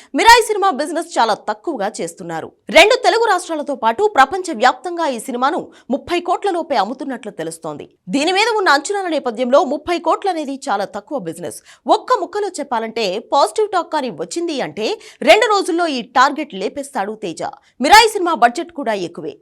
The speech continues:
దీనికి మొదట్లో ముప్పై నుండి నలభై కోట్లు అనుకున్నారు. కానీ టెక్నికల్ వాల్యూస్ కోసం ఇంకాస్త బడ్జెట్ నుంచి చివరికి అరవై కోట్లకు పైగానే పెట్టారు. ఇంత పెట్టినా కూడా నిర్మాతలకు టేబుల్ ప్రాఫిట్స్ వస్తున్నాయి. థియేట్రికల్,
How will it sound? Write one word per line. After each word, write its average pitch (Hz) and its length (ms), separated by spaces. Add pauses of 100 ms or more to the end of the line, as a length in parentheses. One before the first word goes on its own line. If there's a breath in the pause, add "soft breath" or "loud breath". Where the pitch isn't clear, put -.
దీనికి 208 260
మొదట్లో 247 520
ముప్పై 359 260
నుండి 339 240
నలభై 262 280
కోట్లు 254 340
అనుకున్నారు. 180 460 (140)
కానీ 202 220
టెక్నికల్ 403 480
వాల్యూస్ 269 320
కోసం 269 340 (240 loud breath)
ఇంకాస్త 370 460
బడ్జెట్ 349 380
నుంచి 285 420 (240 loud breath)
చివరికి 392 400
అరవై 285 280
కోట్లకు 277 380
పైగానే 185 400
పెట్టారు. - 420 (300)
ఇంత 180 140 (140)
పెట్టినా 392 300
కూడా 339 260
నిర్మాతలకు 349 840 (260 soft breath)
టేబుల్ 427 360
ప్రాఫిట్స్ 277 380
వస్తున్నాయి. 175 440 (200)
థియేట్రికల్, 220 500